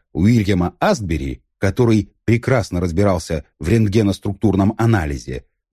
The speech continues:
прочесть цикл лекций в Колтехе. Астбери, будучи профессором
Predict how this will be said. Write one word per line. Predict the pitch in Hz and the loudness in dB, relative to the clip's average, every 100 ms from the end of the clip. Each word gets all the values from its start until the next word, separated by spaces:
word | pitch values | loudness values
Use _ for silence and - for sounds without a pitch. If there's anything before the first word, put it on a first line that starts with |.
| - | -6
прочесть | 95 95 - 233 - _ _ _ | -2 -2 0 -2 -2 _ _ _
цикл | - 156 101 90 | -4 -4 0 0
лекций | 123 226 - 165 160 - | 2 2 0 -2 -2 -4
в | _ | _
Колтехе. | - 123 123 95 71 - 50 - _ _ _ _ _ _ _ _ | 0 0 0 -2 -2 -6 -14 -14 _ _ _ _ _ _ _ _
Астбери, | 147 214 147 95 76 65 64 _ _ _ | -2 0 -2 -4 -2 -4 -8 _ _ _
будучи | 73 76 151 135 127 | -4 0 2 2 -2
профессором | 127 120 143 - 120 110 92 | -2 0 -2 -2 -2 -2 -4